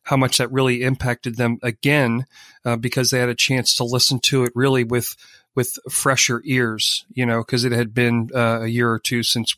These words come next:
since we had first aired it. So I'm really just, I'm, I'm grateful for, uh, the interviews that you've done and the podcasts we've had in the past. And anybody listening today, if you're new to the podcast,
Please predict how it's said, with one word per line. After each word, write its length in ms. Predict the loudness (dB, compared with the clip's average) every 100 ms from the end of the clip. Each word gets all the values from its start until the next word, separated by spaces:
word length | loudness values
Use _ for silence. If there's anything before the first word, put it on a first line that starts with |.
| -2
since 320 | 0 0 -2
we 120 | -2
had 200 | -2 -4
first 400 | -4 -2 -2 -2
aired 240 | 0 2 2
it. 140 | -2 _ -20 -20 -20 -10
So 420 | -2 2 4 2 0 -6 0
I'm 160 | 2
really 220 | 4 4 2
just, 300 | 0 0 0
I'm, 160 | -2 0
I'm 160 | 0 2
grateful 460 | 0 0 -4 -6
for, 420 | -4 -2 0 0 -4 -18 -20 _ -6
uh, 360 | -2 -2 -4 -6 -4
the 240 | -2 0
interviews 560 | 0 0 2 2 2 0
that 160 | -2 -2
you've 180 | -4
done 400 | 0 2 2 2
and 240 | 0 -2 -6
the 60 |
podcasts 580 | -8 -2 -2 -2 0 0
we've 140 | 0 -2
had 160 | -2
in 80 | -2
the 40 |
past. 440 | -4 -2 0 0 -2
And 160 | -4 -8 -18 -20 _
anybody 340 | 0 2 0
listening 380 | 2 0 2 0
today, 280 | 0 0 0
if 120 | 0
you're 100 | 0
new 200 | 2 2
to 140 | 2 -2
the 80 | -2
podcast, 720 | -2 -4 -4 -4 -2 -2